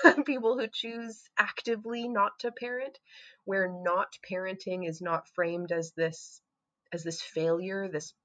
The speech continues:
this blight, this thing that one, you know, is traumatized by. Like, many of us are really happy in our decision <laughs> not to parent,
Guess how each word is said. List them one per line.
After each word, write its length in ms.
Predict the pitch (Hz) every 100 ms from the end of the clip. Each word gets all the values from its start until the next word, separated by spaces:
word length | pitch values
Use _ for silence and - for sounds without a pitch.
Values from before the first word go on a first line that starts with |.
| -
this 160 | 156 -
blight, 600 | 156 151 143 165 185 - 165
this 220 | 165 -
thing 240 | 165 165
that 160 | 160 160
one, 340 | 160 160 156 - - - -
you 60 |
know, 120 | 156 156
is 120 | -
traumatized 760 | - - 180 180 190 190 190 -
by. 220 | 196 196
Like, 180 | 170 160 -
many 260 | 160 165 175
of 140 | 165
us 180 | 165 -
are 100 | 165
really 260 | 160 160
happy 500 | 160 - 151 190 190
in 100 | 214
our 100 | 208
decision 520 | 208 202 214 196 226 208
<laughs> 60 |
not 160 | 196 -
to 100 | 196
parent, 320 | 196 190